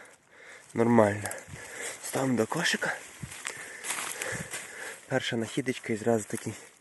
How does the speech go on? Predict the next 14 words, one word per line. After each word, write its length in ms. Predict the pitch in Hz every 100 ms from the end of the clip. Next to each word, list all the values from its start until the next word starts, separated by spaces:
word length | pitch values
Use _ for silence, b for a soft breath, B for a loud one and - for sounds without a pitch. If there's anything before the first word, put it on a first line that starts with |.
| B B B B B -
великий 400 | 104 104 - 101
гриб. 260 | 101 95 B B B B B B _ B B B B B B B -
Може 220 | 110 110
тут 180 | - -
ще 140 | 123
десь 160 | 113 -
подивитися, 580 | 101 104 104 - - - -
може 260 | 104 95
ще 180 | 95 110
десь 160 | 110 -
тут 180 | 104
один 260 | 107 101 101
є. 120 | 101 - - - B B B B B - - - - - - - - - - - - - B B B B B B - - -
Так. 600 | 117 110 101 - -